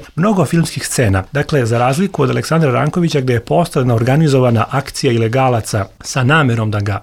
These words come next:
izvuče iz bolnice, ovde su zapravo one same uspele nekako da se iz tog obruča, jeli,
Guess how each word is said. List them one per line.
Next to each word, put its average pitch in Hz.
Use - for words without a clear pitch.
izvuče 127
iz 123
bolnice, 151
ovde 160
su -
zapravo 135
one 139
same 147
uspele 107
nekako 101
da 110
se -
iz -
tog 107
obruča, 113
jeli, 120